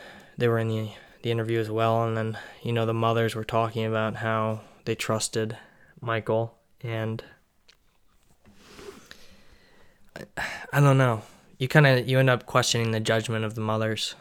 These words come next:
a little bit because you don't know whether or not they were truly protecting their kid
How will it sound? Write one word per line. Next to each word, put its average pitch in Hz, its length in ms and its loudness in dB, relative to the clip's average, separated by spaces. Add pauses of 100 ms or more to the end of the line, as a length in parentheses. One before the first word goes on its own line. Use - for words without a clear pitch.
(100)
a 120 60 -6
little 113 200 0
bit 110 300 -4 (220)
because 113 560 0 (920)
you 127 80 2
don't 135 220 4
know 127 180 4
whether 120 340 4
or 113 60 2
not 113 540 0 (1400)
they 123 460 4
were 117 720 0 (1400)
truly 127 680 4 (160)
protecting 120 720 -2
their 117 120 -4
kid 131 480 -2